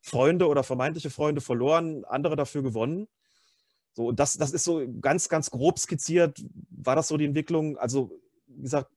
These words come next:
nine eleven kam dann noch sozusagen on top. Und dann noch ein letztes dazu. Mit meiner damaligen Gruppe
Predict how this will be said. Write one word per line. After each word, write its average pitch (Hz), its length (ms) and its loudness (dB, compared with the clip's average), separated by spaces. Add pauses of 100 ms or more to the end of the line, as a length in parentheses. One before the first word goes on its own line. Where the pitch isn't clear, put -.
nine 139 240 2
eleven 156 280 4
kam 151 200 0
dann 147 140 0
noch 139 100 0
sozusagen 135 500 -2
on 113 160 -6
top. - 300 -4 (340)
Und - 80 -6
dann 139 120 4
noch 147 100 2
ein 127 100 2
letztes 147 300 0
dazu. 175 420 2 (760)
Mit 131 120 -4
meiner 151 180 4
damaligen 156 420 4
Gruppe 233 380 2